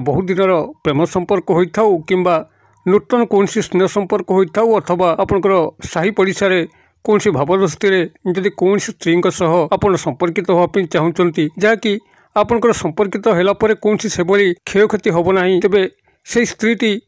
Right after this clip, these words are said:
ଆପଣଙ୍କର ଏହି ପ୍ରକ୍ରିୟା ମାଧ୍ୟମରେ ଏଭଳି ମୋହିତ ବଶୀଭୂତ ହବ, ଆପଣ ତାଠାରୁ ଯାହା ଚାହୁଁଛନ୍ତି, ସେ ଆପଣଙ୍କୁ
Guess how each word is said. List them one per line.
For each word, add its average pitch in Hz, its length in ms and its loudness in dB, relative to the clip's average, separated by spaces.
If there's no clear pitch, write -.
ଆପଣଙ୍କର 208 420 2
ଏହି 185 160 2
ପ୍ରକ୍ରିୟା 220 400 0
ମାଧ୍ୟମରେ 190 500 0
ଏଭଳି 175 320 2
ମୋହିତ 196 360 2
ବଶୀଭୂତ 190 480 0
ହବ, 202 200 2
ଆପଣ 220 260 0
ତାଠାରୁ 202 420 2
ଯାହା 160 280 0
ଚାହୁଁଛନ୍ତି, 202 600 0
ସେ - 160 -6
ଆପଣଙ୍କୁ 214 360 0